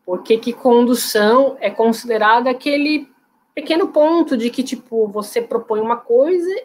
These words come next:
e você sente que a outra pessoa sentiu o que era sobre aquela coisa? Então, essa sensação seria muito menor do que tudo que já está em condução.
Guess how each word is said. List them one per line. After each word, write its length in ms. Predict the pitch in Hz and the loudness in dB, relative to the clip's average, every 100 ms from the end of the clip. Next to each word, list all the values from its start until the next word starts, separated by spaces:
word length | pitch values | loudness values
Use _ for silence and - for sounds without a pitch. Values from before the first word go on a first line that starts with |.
| - | -6
e 160 | 254 254 | -4 -2
você 240 | 269 277 | -2 -4
sente 400 | 269 254 311 - | -4 -2 -2 -4
que 100 | - | 0
a 60 | 233 | 4
outra 260 | 240 254 | 4 2
pessoa 340 | 247 233 - 254 | -4 -4 -2 -2
sentiu 520 | - 240 - 285 359 | 0 -4 -2 -2 -2
o 40 | |
que 240 | - 226 - | -4 -4 -2
era 380 | 202 180 170 - _ _ _ _ | 0 -2 -4 -10 _ _ _ _
sobre 420 | - - 180 175 | -18 -6 -4 -2
aquela 320 | 165 180 170 | -2 0 -2
coisa? 500 | 175 175 143 139 - _ _ _ _ _ _ _ _ _ _ _ _ _ _ | -2 -2 -2 -4 -12 _ _ _ _ _ _ _ _ _ _ _ _ _ _
Então, 220 | - 180 | -2 2
essa 280 | 185 202 214 | 2 0 -4
sensação 1000 | 214 202 202 220 - 185 175 190 214 240 | -6 -6 -6 -8 -2 2 4 2 0 -4
seria 720 | - - 220 185 208 233 233 233 | -10 -6 -4 -4 0 2 2 -2
muito 600 | 220 208 208 202 196 233 | -2 0 2 0 -2 -2
menor 540 | 240 254 214 180 202 | 0 2 4 4 2
do 180 | 233 277 | -2 -6
que 140 | 285 | -8
tudo 500 | 269 - 233 214 202 | -10 -8 -6 -4 -6
que 180 | 226 226 | -8 -8
já 300 | 196 170 180 | -8 -2 -2
está 360 | 175 - - 160 | -2 -8 -6 -6
em 100 | 170 | -6
condução. 640 | - 190 220 262 - - | -6 -4 -4 -6 -8 -10